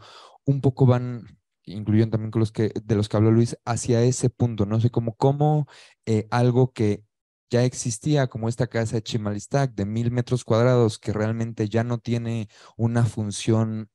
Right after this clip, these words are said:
eh, útil para hoy día, ¿no? Ya n-, ninguno de nosotros, creo, tenemos un antecomedor, comedor, antesala, sala, antevestíbulo, vestíbulo, ¿no? Hoy día somos mucho más prácticos en la forma en cómo habitamos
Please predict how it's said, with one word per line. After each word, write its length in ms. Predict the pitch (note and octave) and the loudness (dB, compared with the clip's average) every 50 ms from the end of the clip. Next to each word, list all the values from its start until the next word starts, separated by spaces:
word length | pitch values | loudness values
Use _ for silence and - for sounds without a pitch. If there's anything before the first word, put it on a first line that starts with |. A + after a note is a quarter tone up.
| _ _ _ | _ _ _
eh, 280 | F#2+ G2 G2 G2 - _ | -4 -4 -4 -4 -4 _
útil 460 | - C3 C3 - - - A2 G#2+ G2+ | 6 6 6 6 4 -4 -4 -4 -4
para 220 | G2 - G#2+ G#2 G#2 | -2 0 0 2 4
hoy 120 | G#2 G#2 | 2 2
día, 300 | G2+ G#2 G#2 G#2+ G#2+ F#2+ | 2 0 0 0 0 0
¿no? 240 | F#2 G2 G2 G2 G2+ G2 F#2+ F#2 | -2 -4 -6 -6 -6 -6 -8 -6
Ya 180 | F2 F#2+ F#2 F#2+ | -4 -4 -4 -4
n-, 300 | F#2+ F#2+ F#2+ F#2+ F#2+ F2+ | -6 -6 -8 -10 -10 -10
ninguno 460 | - G2 F#2+ F#2 F#2+ F2+ F#2 G#2 G#2+ | -10 -10 -10 -10 -8 -8 -4 -2 0
de 60 | G2+ G2+ | 0 0
nosotros, 460 | F#2+ F#2 - - A2 G#2+ - G#2 - | -2 -4 -2 -2 -4 -2 -2 -10 -10
creo, 220 | - - A2 G#2 | -2 0 0 0
tenemos 460 | G#2 - F#2+ G2 G2 G2+ G2+ F#2+ - - - - - | 0 -2 -4 -4 -2 -2 -4 -4 -4 -8 -18 -20 -4
un 240 | _ G2+ G#2+ G#2+ G#2 | _ 2 4 4 2
antecomedor, 760 | G#2 G2+ F#2 - G2 - - F#2 F#2 F#2 F2+ F#2 F#2+ F#2+ F#2+ | -2 -4 -2 -6 -6 -4 -4 -4 -2 0 0 2 2 0 0
comedor, 380 | - G2 F#2 F2+ F2 F2+ F2+ F#2 | -2 -4 -2 -2 -2 0 0 -2
antesala, 560 | F#2 F#2 - F2+ E2+ - F#2 F2+ F2 E2+ E2+ | -4 -4 -6 -8 -6 -4 -4 -2 -2 -4 -6
sala, 240 | - - F2 F2 E2+ | -4 -4 -4 -6 -6
antevestíbulo, 600 | E2+ - E2 E2 E2 - - F2+ E2+ E2+ E2+ E2 | -6 -6 -6 -6 -6 -6 -6 -6 -4 -2 -2 -2
vestíbulo, 420 | E2 E2 - - D#2+ E2+ F2 E2+ | -4 -6 -6 -8 -6 -6 -6 -8
¿no? 200 | E2+ F2 F#2 F#2+ | -8 -8 -6 -4
Hoy 120 | G2+ G#2+ | -2 -2
día 320 | G2 F#2+ G2 G2+ G2 G2+ F#2+ - - - - - _ _ | 0 0 0 0 0 -2 -6 -8 -16 -20 -20 -20 _ _
somos 320 | - G2 F#2 F#2+ F#2 F2+ | -4 -4 -2 -2 -2 -2
mucho 320 | G#2 F#2+ F#2+ - - - | -2 -4 -6 -4 -4 -6
más 300 | F#2+ F#2 F#2+ F#2+ F#2 F#2 | -4 -4 -4 -4 -4 -6
prácticos 800 | - _ - G#2 F#2 G#2 - _ - E2+ - - F#2+ F#2 F2+ - | -6 _ -4 -4 -4 -4 -10 _ -8 -8 -4 0 0 0 0 0
en 180 | G2 F2+ F#2 F2+ | -6 -6 -4 -6
la 80 | F#2 | -8
forma 280 | F#2 - G2 G2+ G2+ G2 | -4 -2 -2 -2 -2 -4
en 60 | G2 | -4
cómo 240 | - G#2+ G#2 G#2 G#2 | -4 -4 -2 2 2
habitamos 560 | G2+ F#2+ F#2 - G2+ F#2+ F#2+ G2 G2+ G#2+ - | 2 2 0 0 -2 -2 -2 -4 -6 -6 -8